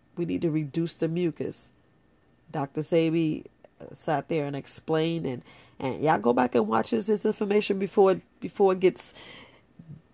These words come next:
deleted off YouTube. Go in there and listen to him. You know, I, I try to my best to listen to him and, and research and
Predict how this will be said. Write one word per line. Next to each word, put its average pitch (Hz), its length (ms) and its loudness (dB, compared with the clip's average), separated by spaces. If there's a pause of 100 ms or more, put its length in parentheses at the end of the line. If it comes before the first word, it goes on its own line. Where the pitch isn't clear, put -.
(140)
deleted 180 600 6
off 156 260 2 (280)
YouTube. 156 720 -2 (960)
Go 180 180 4
in 214 80 2
there 220 160 4
and 190 160 0
listen 214 260 2
to 160 260 4
him. 147 120 -2 (720)
You - 100 -12
know, 180 260 -4 (120)
I, - 360 4
I - 40 2
try 190 200 4
to 170 80 4
my 180 200 2
best 190 320 0
to 175 60 2
listen 175 320 2
to 190 120 0
him 175 160 4
and, 156 180 0 (300)
and 156 180 2
research 180 600 2
and 143 180 -2